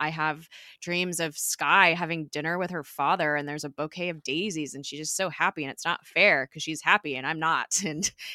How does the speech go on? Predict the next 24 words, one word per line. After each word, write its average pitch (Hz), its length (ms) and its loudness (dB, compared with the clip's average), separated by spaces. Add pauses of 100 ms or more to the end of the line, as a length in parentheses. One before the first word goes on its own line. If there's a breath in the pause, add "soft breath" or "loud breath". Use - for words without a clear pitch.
it 165 100 -4
seems 240 200 0
really 180 180 4
petty, 156 420 4
but 147 240 -4
this 156 140 -10
comes 165 200 -10
back 135 320 4 (480)
later 143 200 -4
in 120 80 -8
the 117 60 -8
episode. - 440 -10 (440 loud breath)
Um, 135 300 0 (1300 soft breath)
so 214 100 0
Jia 214 220 12
Ying 226 160 6
and 190 140 2
Sky 160 540 6
are 151 180 4
practicing 151 640 -2
her 151 400 -4
vibrating 147 480 -2
powers 143 680 -2
with, 139 360 -4